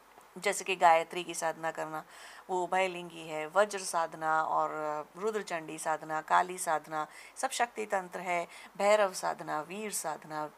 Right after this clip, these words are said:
या भैरव तंत्रा, वीर तंत्रा, ये सब कुछ, अ, शिव के, शैव के, अ, तंत्रास हैं। तो ये सारे तंत्रास को समझते हुए क्रिया योगा के साथ जब आप आगे बढ़ते हैं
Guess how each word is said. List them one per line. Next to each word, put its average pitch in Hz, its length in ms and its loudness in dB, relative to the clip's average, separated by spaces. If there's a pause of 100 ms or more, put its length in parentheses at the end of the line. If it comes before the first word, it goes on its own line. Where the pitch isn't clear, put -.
या 170 140 4
भैरव 185 280 2
तंत्रा, 156 380 -2
वीर 185 260 -6
तंत्रा, 156 380 -10 (360)
ये 285 100 -4
सब - 220 -2
कुछ, 226 300 -6 (100)
अ, 170 340 2
शिव 254 320 -2 (540)
के, 180 520 -4
शैव 233 400 8
के, 202 260 0 (600)
अ, 190 160 4
तंत्रास 190 540 6
हैं। 185 180 -8 (360)
तो 233 80 4
ये 233 200 2
सारे 202 280 2
तंत्रास 170 480 -2
को 185 100 -10
समझते 160 520 -6
हुए 226 280 -4
क्रिया 170 380 -2
योगा 156 320 -2
के 151 160 -8
साथ 254 260 8 (180)
जब 175 200 4
आप 160 280 8
आगे 233 260 4
बढ़ते - 340 -4
हैं - 120 -16